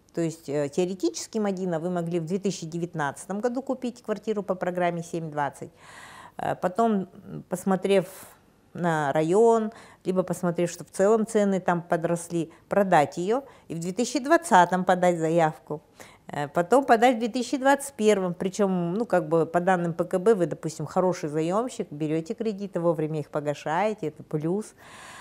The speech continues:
Э, наши программы, э, социальные, они более жёсткие,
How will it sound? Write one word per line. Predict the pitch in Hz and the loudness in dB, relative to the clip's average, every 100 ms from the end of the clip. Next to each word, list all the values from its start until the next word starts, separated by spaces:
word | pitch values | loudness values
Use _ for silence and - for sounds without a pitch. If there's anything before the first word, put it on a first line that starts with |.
| - - - | -20 -20 -12
Э, | - 165 | -4 2
наши | 185 277 - 370 | 6 6 6 2
программы, | 254 208 190 185 175 165 151 - | 2 2 4 4 4 2 0 0
э, | 151 147 143 | 2 4 4
социальные, | 139 175 170 180 165 156 - | 0 -2 4 4 4 0 -4
они | 170 208 | -2 2
более | 190 208 180 | 6 8 6
жёсткие, | 151 156 - - - | 4 0 -2 -12 -20